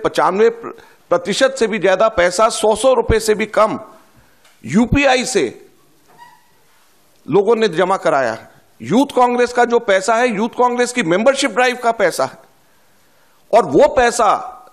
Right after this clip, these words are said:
इनकम टैक्स ने, भारत सरकार ने फ्रीज कर दिया है। हैरानी और दुख की बात है। और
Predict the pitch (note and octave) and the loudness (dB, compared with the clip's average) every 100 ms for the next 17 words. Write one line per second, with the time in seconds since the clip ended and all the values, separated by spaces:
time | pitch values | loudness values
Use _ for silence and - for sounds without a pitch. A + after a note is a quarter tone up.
0 | _ _ _ - F3 G3 A3 G#3 G3+ G3+ | _ _ _ -4 -2 0 -2 2 0 0
1 | - G3 A3 D3 D#3 G#3 - F3+ F#3 F#3+ | -2 0 0 0 -2 -2 -2 -2 0 0
2 | F3+ F#3 F#3 F#3 F#3 D#3 D3 C3+ D3+ C#3+ | 0 -4 -4 -6 -2 0 0 0 0 0
3 | G#3 B3+ - _ _ _ _ _ _ _ | -4 -6 -16 _ _ _ _ _ _ _
4 | _ _ _ - C3+ F3 G#3+ A3 G3+ B2+ | _ _ _ -4 0 0 2 0 0 -2
5 | G#3 - G#3 F#3 F#3+ G#3 G#3+ | -4 -2 -2 0 0 0 0